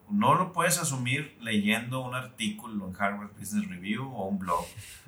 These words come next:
No lo puedes asumir leyendo una, este, una estadística. Tienes que sentarte con ellos. Cada corporativo tiene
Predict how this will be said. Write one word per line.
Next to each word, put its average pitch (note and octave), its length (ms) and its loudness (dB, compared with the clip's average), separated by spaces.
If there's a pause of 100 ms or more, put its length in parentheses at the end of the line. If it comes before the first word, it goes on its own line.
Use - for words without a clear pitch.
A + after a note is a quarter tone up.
(140)
No G#2+ 80 4
lo G#2+ 140 4
puedes A2+ 240 0
asumir G#2 420 0
leyendo G2 480 -2
una, G#2+ 480 -2
este, F2+ 600 -10 (180)
una G#2 120 0
estadística. - 840 -2
Tienes A2 280 0
que B2 320 -2
sentarte G#2+ 720 -2
con F#2 160 -8
ellos. F2+ 220 -6
Cada A#2 260 -2
corporativo G#2 680 -6
tiene G2+ 280 -4